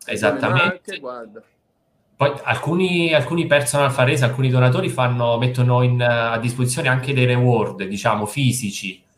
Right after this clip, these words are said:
Speaker 2: Ah.
Speaker 1: tipo dei braccialetti, delle spillette, cioè quindi a chi dona poi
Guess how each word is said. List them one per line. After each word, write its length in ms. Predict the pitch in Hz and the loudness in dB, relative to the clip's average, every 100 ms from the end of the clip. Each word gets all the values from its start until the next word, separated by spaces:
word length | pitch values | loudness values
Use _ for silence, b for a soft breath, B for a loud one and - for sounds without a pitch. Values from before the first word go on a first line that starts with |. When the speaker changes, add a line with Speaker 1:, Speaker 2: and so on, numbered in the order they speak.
| _ | _
Speaker 2:
Ah. 160 | - 427 | -2 0
Speaker 1:
tipo 180 | 466 453 | 2 0
dei 160 | 208 | -2
braccialetti, 680 | 202 587 - 131 139 139 131 | -2 -4 0 2 2 0 -2
delle 220 | 120 117 | -2 -2
spillette, 580 | - 127 123 131 127 113 | -4 -2 0 0 0 -4
cioè 140 | 120 | -4
quindi 220 | 123 127 | 0 0
a 60 | - | 0
chi 160 | - 139 | -4 -2
dona 460 | 131 143 147 139 | 0 2 2 0
poi 540 | 123 131 131 127 127 | 2 2 2 2 -2